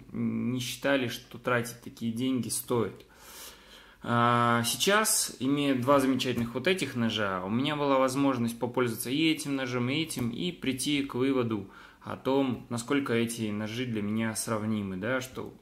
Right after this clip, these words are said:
понятно, что по ценовому сегменту и по материалам сравнивать смысла нету. Этот нож, безусловно, будет превосходить, но чисто для такого повседневного поюза хотелось бы раз-, разобраться и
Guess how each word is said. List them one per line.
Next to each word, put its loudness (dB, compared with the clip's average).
понятно, 0
что -6
по 0
ценовому 2
сегменту 0
и -4
по -12
материалам -2
сравнивать 0
смысла -4
нету. -2
Этот -4
нож, 0
безусловно, 0
будет -2
превосходить, -2
но 0
чисто -2
для 2
такого 0
повседневного -2
поюза -2
хотелось 0
бы 4
раз-, 2
разобраться 2
и -4